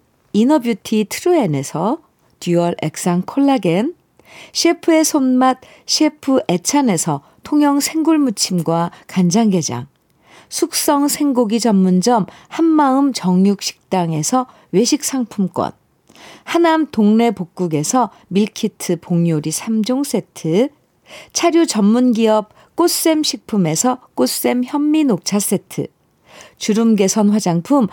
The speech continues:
선경 코스메디에서 올인원 닥터앤톡스크림, 욕실 문화를 선도하는 때르미오에서 때술술 때장갑과 비누, 육십 년 전통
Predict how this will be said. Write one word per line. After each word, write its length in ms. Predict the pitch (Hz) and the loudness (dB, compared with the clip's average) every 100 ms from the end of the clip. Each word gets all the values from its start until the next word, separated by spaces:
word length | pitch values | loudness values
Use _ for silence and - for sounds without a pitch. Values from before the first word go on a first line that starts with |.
| - | -8
선경 560 | - - 311 285 269 269 | -8 -2 0 2 0 -2
코스메디에서 1000 | - 370 - 349 220 156 143 135 190 156 - - | -2 -2 0 0 0 0 -2 -2 -2 -4 -8 -12
올인원 680 | - 202 233 254 247 262 262 | -2 0 2 2 4 2 0
닥터앤톡스크림, 1200 | - 185 175 - 254 240 240 330 - - - 175 - - _ _ _ _ - - - 208 | -4 -6 -6 -2 0 2 -2 -6 -6 -10 -4 -4 -4 -10 _ _ _ _ -20 -20 -6 -2
욕실 380 | 220 - 370 | 0 2 2
문화를 420 | 349 269 240 240 285 | 4 4 4 2 2
선도하는 680 | 302 254 233 214 202 233 - _ - | 0 0 2 2 2 0 -4 _ -2
때르미오에서 1080 | 320 302 311 262 202 196 180 147 - 220 | 0 2 2 4 4 4 2 0 0 -2
때술술 760 | 208 240 233 - 214 185 - 202 | -2 -2 -2 -2 -2 -2 -2 -2
때장갑과 920 | - 240 226 262 269 208 - - 226 | -2 -4 0 -2 0 -4 -4 -2 -2
비누, 380 | 247 185 190 151 - _ _ _ - - - | 0 2 2 0 -6 _ _ _ -20 -20 -6
육십 320 | 190 - 226 | -4 -2 0
년 280 | 220 226 220 | 2 4 2
전통 520 | 214 170 175 185 180 | 2 0 0 0 0